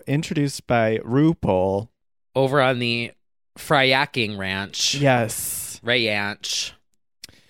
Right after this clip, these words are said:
Speaker 2: Ranch Hay.
Speaker 1: Now, for the reference, for the, for the record, this is actually something we have talked about, that Americans say Tove Lo,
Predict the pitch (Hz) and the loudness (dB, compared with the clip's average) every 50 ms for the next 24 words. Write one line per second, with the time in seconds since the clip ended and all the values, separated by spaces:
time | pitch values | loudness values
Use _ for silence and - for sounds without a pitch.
0 | _ _ - 120 120 127 113 - - 123 117 110 107 107 110 117 165 165 - - | _ _ -4 -2 -2 -2 -2 -2 -2 0 0 2 2 0 0 0 0 0 2 2
1 | 226 233 202 143 120 110 107 - - 110 110 107 110 - - - - - - - | 2 4 4 4 4 4 2 2 0 0 0 -2 -4 -8 -10 -12 -10 -10 -4 0
2 | - 302 185 185 147 - 190 190 180 165 160 123 - - 107 98 87 90 87 - | 2 2 2 0 2 0 0 2 4 4 2 2 4 2 2 2 2 0 -2 -6
3 | - _ _ _ _ _ _ _ _ - 151 175 214 339 302 226 208 202 - - | -10 _ _ _ _ _ _ _ _ 2 4 4 4 4 2 2 2 2 2 2
4 | 156 - 147 127 120 117 104 113 117 104 - 120 123 120 110 98 - 113 107 101 | 2 2 2 0 0 0 0 -2 -4 -2 0 0 2 2 2 0 0 0 0 0
5 | 95 - 107 92 104 95 92 95 95 - - _ _ _ _ _ _ _ _ - | 0 -4 -4 -2 -2 0 0 0 -2 -4 -8 _ _ _ _ _ _ _ _ 0
6 | 113 110 107 - - _ _ _ _ _ _ _ _ _ _ _ _ 127 123 135 | 0 0 0 -2 -6 _ _ _ _ _ _ _ _ _ _ _ _ -2 0 2
7 | 135 139 151 156 - 165 165 - - 165 160 - - 143 143 139 135 131 107 98 | 4 4 4 4 2 0 0 2 2 0 2 2 4 4 4 4 4 4 6 6
8 | 92 90 92 92 95 107 127 | 6 6 6 4 4 2 0